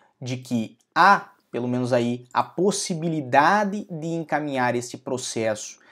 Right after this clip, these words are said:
pra uma outra plataforma do cef e, obviamente, esse processo receber uma avaliação mais justa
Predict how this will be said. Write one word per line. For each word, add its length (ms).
pra 160
uma 320
outra 560
plataforma 1040
do 360
cef 580
e, 140
obviamente, 720
esse 260
processo 560
receber 1040
uma 480
avaliação 920
mais 440
justa 720